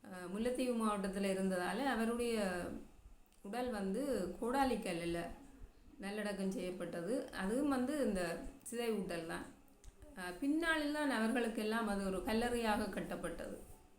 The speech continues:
அஹ், இப்படி போய்க்கொண்டிருந்த இந்த சிதை ஊட்டல்கள் பின்னாளில் வந்து, அஹ், கிராமத்தில் அவரவர் ஊர்களில், அஹ், செய்யப்படுகின்ற அந்த சடங்கு முறையெல்லாம் கொண்டு போய் ஒரே இடத்தில் செய்வதற்கான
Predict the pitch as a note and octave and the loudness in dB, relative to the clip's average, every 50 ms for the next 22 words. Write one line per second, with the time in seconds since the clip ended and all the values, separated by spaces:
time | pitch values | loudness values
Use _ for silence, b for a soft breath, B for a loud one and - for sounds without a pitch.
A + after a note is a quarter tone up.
0 | - - - - - - _ _ - - - - - - - - - - _ - | -20 -20 -20 -20 -20 -20 _ _ -20 -20 -20 -20 -20 -20 -20 -20 -20 -20 _ -18
1 | A3 A3 G#3+ A3+ A3 - - - G3 A#3 C#4 C#4 C#4 C#4 C4+ A#3+ A3 G#3+ G3+ F#3+ | -16 -12 -10 -10 -8 -8 -6 -6 0 2 4 4 6 6 6 4 4 2 2 2
2 | - A3 G#3+ G#3+ G#3+ A3+ A3 G#3+ G3+ G#3 G#3+ G#3+ G#3+ A3+ A3 G3+ F#3 F3+ F#3+ F#3+ | 2 2 2 4 4 4 4 4 4 2 2 2 4 4 4 4 4 4 4 4
3 | F#3 F3 E3 - F#3+ - G3 G3+ G3+ G3+ G3+ G#3 G3+ F#3+ F3+ F3+ F3 F3 G3+ G#3+ | 4 4 2 0 -2 0 0 0 0 0 0 0 0 0 0 0 0 0 0 0
4 | B3 - - - - - A3+ A#3+ C4 C#4 C4 A#3+ A3 A3 A3 A3 G3+ G3 F#3+ F#3 | 0 0 -2 -4 -4 -2 2 2 4 4 4 4 4 4 4 2 2 2 0 0
5 | F3+ G3 A3+ C4 C#4 - - - - - - - - - - - - G3+ F#3+ F3+ | 0 0 0 0 0 -2 -4 -10 -14 -18 -14 -14 -14 -14 -12 -10 -8 -6 -6 -4
6 | F#3 F#3+ - C4 A3+ A#3+ B3+ C#4 C#4 C#4 B3+ C4 - C4+ C4+ C4+ C4 - - G3+ | -6 -4 -2 0 2 4 4 6 4 4 2 2 0 0 0 2 0 2 0 2
7 | A3 A#3+ B3+ B3+ B3+ B3+ B3 A#3+ A3 A#3 A#3+ A#3+ A#3+ B3 A#3+ A#3+ A#3+ A#3+ - - | 2 4 4 4 4 4 4 4 2 2 2 2 2 2 2 2 2 0 -2 -2
8 | - G#3 G3 F#3+ F#3 F#3 F#3 F#3 F#3 F#3 F3+ - - - A3 - A3+ A3+ A3+ A3+ | -2 -2 0 0 0 0 0 0 -2 -2 -2 -4 -6 -6 -4 -2 0 0 2 0
9 | G3+ A3+ A3 G#3+ G#3+ G#3 G#3 G3+ G#3 G3+ G3+ G3+ G3 - G3 F#3+ G#3 A3 A#3 A#3 | 0 0 0 0 0 0 0 2 2 2 2 2 0 2 2 2 2 2 2 4
10 | A3 G#3+ G#3 G3+ G3 F#3+ G3 F#3+ F#3+ F#3+ F#3 F3+ F3+ F3+ F#3 A#3 B3+ B3 G#3+ F#3+ | 4 2 2 2 2 2 4 4 4 2 2 0 -2 0 2 2 2 4 2 2
11 | G3 G3+ A#3 A#3+ A#3 G#3+ G3+ F#3+ G3 F#3 F#3+ - G#3+ B3 D4 - - - - - | 2 2 2 2 2 2 2 2 0 0 0 0 0 0 0 -2 -4 -10 -16 -20
12 | - - - - - - - - - A#3 A3 A#3 A#3 A#3+ A#3 A3+ G3+ F#3+ F#3+ G3+ | -20 -20 -20 -20 -20 -20 -18 -14 -6 -4 -4 -2 -2 -2 -4 -4 -4 -2 -2 0
13 | F#3+ F#3+ F#3+ | 0 0 0